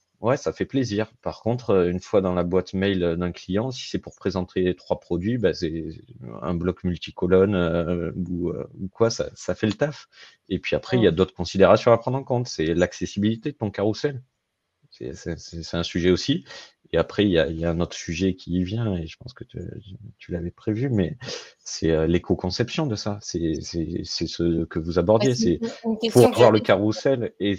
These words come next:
Speaker 1: et, ce, et
Speaker 2: Ouais.
Speaker 1: sa, ces, ces solutions de repli, ben, on va, on va alourdir le code, on va venir mettre en place d'autres éléments.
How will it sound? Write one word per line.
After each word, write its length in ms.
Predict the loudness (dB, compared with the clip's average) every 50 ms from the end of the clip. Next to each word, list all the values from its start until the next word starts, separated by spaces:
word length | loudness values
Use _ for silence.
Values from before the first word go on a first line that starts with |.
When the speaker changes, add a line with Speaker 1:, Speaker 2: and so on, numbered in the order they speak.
| -4 -10 -6
Speaker 1:
et, 160 | -6 -4 -6
ce, 220 | -6 -8 -4 -2 0
et 560 | 0 2 2 2 2 0 0 -2 -6 -8 _ _ _ -8
Speaker 2:
Ouais. 240 | -4 -2 0 0 0
Speaker 1:
sa, 640 | 0 0 -2 0 0 0 -2 -2 -2 -2 -4 -4 -4
ces, 400 | -6 -8 -4 -4 -2 -2 -2 -6
ces 180 | -8 -6 -8 -8
solutions 380 | -6 -4 -4 -4 -4 -4 -6
de 80 | -6 -2
repli, 400 | -2 -4 -4 -2 -4 -4 -4 -4 _ -20 -20 -20 _ _ -8
ben, 200 | -4 -2 -2 -2
on 140 | -2 -4 -4
va, 280 | -4 -6 -6 -8 -10 -12 -12
on 60 | -8
va 180 | -2 -2 0
alourdir 460 | 0 0 -2 -2 -2 -4 -4 -4 -2 -2
le 80 | -2
code, 240 | 0 2 0 0 0
on 60 | 0
va 120 | 0 0 0
venir 240 | 0 -2 -4 -2
mettre 240 | -4 -6 -6 -6 -8
en 80 | -8 -6
place 220 | -2 -2 -2 -2
d'autres 420 | 0 -2 -2 -2 -2 -6 -4 -2 0
éléments. 360 | 0 0 -2 -2 -4 -8